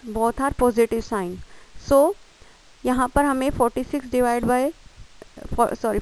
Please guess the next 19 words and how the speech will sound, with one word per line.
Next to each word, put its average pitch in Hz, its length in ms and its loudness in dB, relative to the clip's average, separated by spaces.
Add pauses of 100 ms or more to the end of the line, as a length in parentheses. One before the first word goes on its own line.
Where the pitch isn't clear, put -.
forty-two 285 420 2
divide 240 320 2
by 240 160 0
six - 380 -6
करना 220 320 0
है 254 180 0
simply, 254 460 -2 (380)
और 262 220 4
जो 277 200 0
इनका 277 260 0
क्वोशंट 254 600 0
आया 208 260 -2
बेटा 214 280 -6
सेवन, 214 540 -4 (100)
वो 220 280 2
पॉजिटिव 233 400 0 (100)
साइन 247 160 -4
में 247 140 -4
आएगा। 247 340 -2